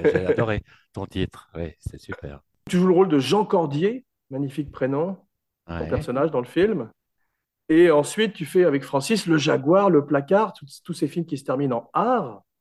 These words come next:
Speaker 2: Et, euh, Tais-toi.
Speaker 1: Et Tais-toi.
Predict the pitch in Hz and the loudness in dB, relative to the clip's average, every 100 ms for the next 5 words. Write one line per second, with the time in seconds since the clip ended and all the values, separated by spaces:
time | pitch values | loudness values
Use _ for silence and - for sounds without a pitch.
0 | _ _ _ _ _ _ - _ _ 196 | _ _ _ _ _ _ -20 _ _ 2
1 | 208 190 170 160 165 190 - 311 277 - | 4 6 6 4 2 -2 0 0 0 -6
2 | _ _ _ _ _ _ _ _ 113 131 | _ _ _ _ _ _ _ _ -8 -6
3 | - 113 | 0 2